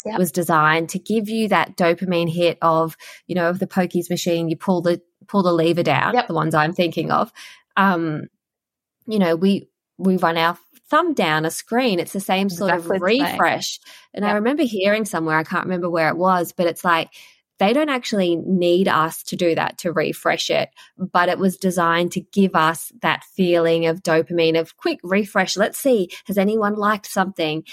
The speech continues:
Speaker 1: Yep.
Speaker 2: Is there a new post to see? Is there a message?" It's this loop of, like, <gasps> "I want the next hit. I want the next hit." So we stay like these rats on a wheel. And as you've said, we're never gonna get to the <laughs> bottom of it.
Speaker 1: No. And, you know, even s-,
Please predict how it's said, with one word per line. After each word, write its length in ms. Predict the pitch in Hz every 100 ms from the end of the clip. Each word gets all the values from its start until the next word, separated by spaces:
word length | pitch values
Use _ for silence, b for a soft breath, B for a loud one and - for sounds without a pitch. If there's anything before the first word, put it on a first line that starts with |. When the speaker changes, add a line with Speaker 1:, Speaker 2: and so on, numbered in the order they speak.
| B
Speaker 1:
Yep. 120 | 180 170
Speaker 2:
Is 100 | 196
there 160 | 208
a 80 | 196 202
new 200 | 233 226
post 340 | 214 202 -
to 100 | 196
see? 320 | - 175 165
Is 120 | 185
there 200 | 196 196
a 60 | 190
message?" 640 | 190 196 214 185 160 160
It's 240 | - 190 -
this 240 | 190 - 180
loop 560 | 175 170 202 247 - - -
of, 200 | 175 180
like, 300 | 160 165 -
<gasps> 40 |
"I 460 | 294 311 277 240 190 -
want 240 | 196 190 208
the 100 | 190
next 280 | 190 - -
hit. 220 | 208 -
I 60 | 170
want 240 | 175 185
the 80 | 190
next 300 | 175 170 -
hit." 340 | - 320 - -
So 140 | 190
we 140 | 185
stay 340 | 190 - 196 220
like 160 | 180
these 180 | 175 170
rats 320 | 170 185 - 196
on 120 | 185
a 80 | 175
wheel. 640 | 220 294 175 143 208 285 -
And 100 | 196
as 200 | 185 180
you've 180 | 233 285
said, 420 | - 170 160 - _ _ _ _ _ _ _ _ _ -
we're 120 | 202
never 200 | 220 220
gonna 180 | 208 190
get 200 | 196 -
to 120 | 302
the 120 | 269
<laughs> 0 |
bottom 360 | 233 254 262 233
of 160 | 170 151
it. 220 | - - _ _ _ _ - 208
Speaker 1:
No. 400 | 220 262 185 -
And, 200 | 226 233
you 140 | 277
know, 100 | 285 -
even 240 | 302 359
s-, 180 | 349